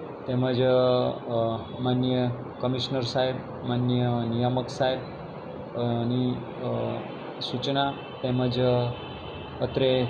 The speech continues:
કચ્છ જિલ્લાના માનનીય કલેક્ટર સર અને માનનીય જિલ્લા વિકાસ અધિકારી સાહેબની સૂચના અનુસાર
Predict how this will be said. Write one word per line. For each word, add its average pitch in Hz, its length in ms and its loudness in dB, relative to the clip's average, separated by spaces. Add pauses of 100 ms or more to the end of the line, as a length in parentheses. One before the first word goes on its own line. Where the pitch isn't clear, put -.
કચ્છ 135 200 2
જિલ્લાના 123 380 4
માનનીય 123 280 2
કલેક્ટર 120 400 0
સર 127 260 0
અને 117 680 -2
માનનીય 120 300 0
જિલ્લા 117 280 2
વિકાસ 113 340 2
અધિકારી 113 400 0
સાહેબની 110 440 -4
સૂચના 123 400 0
અનુસાર 120 420 4